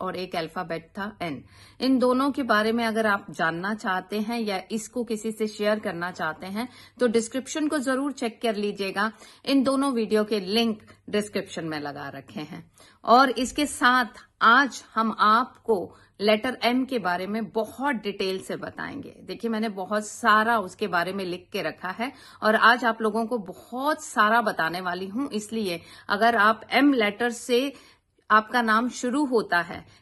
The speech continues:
या कहीं आपके घर में कोई और एम लेटर से होता है, उसका नाम शुरू होता है, तो इस वीडियो को जरूर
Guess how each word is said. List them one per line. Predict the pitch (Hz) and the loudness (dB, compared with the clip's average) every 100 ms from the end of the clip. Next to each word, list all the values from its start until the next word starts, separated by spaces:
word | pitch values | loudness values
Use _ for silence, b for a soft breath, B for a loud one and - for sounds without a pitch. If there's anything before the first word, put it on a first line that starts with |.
| b | b
या | 185 233 | 4 4
कहीं | 285 - 247 262 294 | 4 0 0 2 0
आपके | 170 180 180 240 | 2 0 0 -6
घर | 196 220 | 0 0
में | 214 226 | 0 0
कोई | 233 | 0
और | 214 190 262 | 4 4 4
एम | 233 214 | 2 0
लेटर | 190 180 190 | -2 -4 -8
से | 190 | -6
होता | 190 180 175 175 | -8 -8 -6 -4
है, | 180 202 202 B B | -4 -8 -10 B B
उसका | - 202 208 | -12 -4 0
नाम | 190 208 | 0 -2
शुरू | 208 202 | -4 -6
होता | 196 185 185 | -6 -8 -6
है, | 196 233 | -4 -4
तो | 254 | -4
इस | 233 220 | -4 -2
वीडियो | 208 208 277 | -4 -2 -4
को | 262 | -2
जरूर | 233 220 226 277 311 | -2 0 0 0 -4